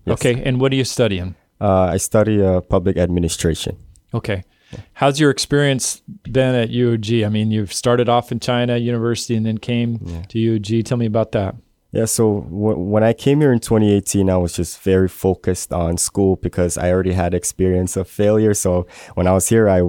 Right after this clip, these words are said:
Speaker 1: my mindset and my, my goal was just to, to get that degree <laughs> 'cause my family is very, um, they're, they really want us to strive and, and, and to really,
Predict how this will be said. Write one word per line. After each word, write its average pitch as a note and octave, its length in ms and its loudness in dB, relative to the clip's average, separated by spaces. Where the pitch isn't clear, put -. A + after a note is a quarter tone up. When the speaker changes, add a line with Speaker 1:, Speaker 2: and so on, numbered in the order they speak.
Speaker 1:
my F#2 400 0
mindset F#2+ 680 2
and F2+ 160 0
my, F2 260 0
my F2+ 160 0
goal G2 240 2
was F2 180 -4
just - 300 -6
to, F2+ 200 -6
to - 100 -14
get G2+ 280 0
that F#2+ 220 0
degree F#2 320 -4
<laughs> A2+ 160 0
'cause F#2 180 -2
my G2 160 4
family F#2+ 420 0
is F#2 140 -4
very, F2+ 360 0
um, F2 540 0
they're, F#2+ 600 2
they G2+ 140 4
really G#2 300 4
want G2 260 4
us - 240 -2
to F2+ 100 -2
strive F#2+ 600 0
and, F#2 200 -2
and, F2+ 180 0
and F2+ 180 -2
to F#2+ 120 -2
really, F#2 480 0